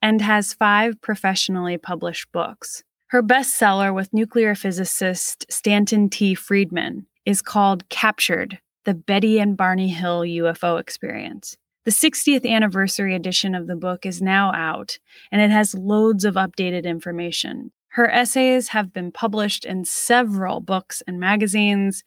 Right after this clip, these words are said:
and she's given loads of on-camera commentary on the discovery, history, National Geographic,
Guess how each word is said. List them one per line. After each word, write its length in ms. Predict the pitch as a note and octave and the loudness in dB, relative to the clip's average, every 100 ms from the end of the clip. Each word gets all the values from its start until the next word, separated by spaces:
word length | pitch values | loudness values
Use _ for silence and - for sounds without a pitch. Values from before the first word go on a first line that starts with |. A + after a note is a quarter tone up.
| - | -2
and 160 | G#3+ | 2
she's 300 | G#3 A#3 A#3+ | 2 4 2
given 380 | G3+ A3+ A3 G#3 | 2 2 2 2
loads 560 | G#3 B3 C#4 A#3 G#3 G3+ | 4 4 4 4 2 0
of 120 | G3 - | -2 0
on-camera 680 | G#3+ G#3+ G#3+ G#3+ G3+ G3 | 2 2 0 0 0 0
commentary 840 | F#3+ F#3+ F3+ G3 G3+ A3 A3 A3+ A3+ | -2 -2 0 0 0 2 4 2 0
on 160 | F#3 | -2
the 80 | F3+ | -4
discovery, 840 | E3 - - B3 A3+ B3 A#3+ A#3 - - _ | -6 -6 0 0 2 2 4 2 -2 -20 _
history, 760 | - A#3+ - - A#3+ A3+ A3+ - _ - | 0 0 0 2 2 2 0 -4 _ -2
National 400 | F#3 F3+ - F3 | 0 0 -2 -4
Geographic, 920 | D#3 F3 E3 G#3 G#3+ G#3+ A3+ A3 G#3+ | -2 0 2 4 4 2 2 2 0